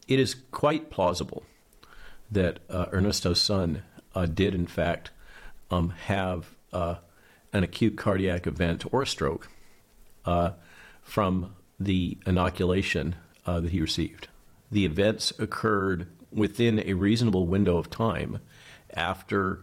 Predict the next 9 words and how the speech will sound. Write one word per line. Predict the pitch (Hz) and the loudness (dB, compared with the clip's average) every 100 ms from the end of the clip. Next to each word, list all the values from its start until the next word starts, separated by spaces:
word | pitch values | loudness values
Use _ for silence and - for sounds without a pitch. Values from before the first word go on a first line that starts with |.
| - | -10
the | 123 98 | 0 0
administration | 82 95 92 101 90 - 92 92 | 2 0 0 0 2 2 0 -2
of | - 82 | -2 -4
the | 82 | -2
dose, | 82 78 - - - - - - - - - | 0 0 0 -2 -4 -10 -20 -20 -20 -20 -4
and, | 101 95 90 90 - - | 0 0 0 -2 -8 -2
uh, | 98 95 | 0 0
the | 85 98 95 87 - - - | 0 0 2 0 -4 -14 -6
symptoms | - 147 143 - 107 - | 0 0 -2 -8 -4 -6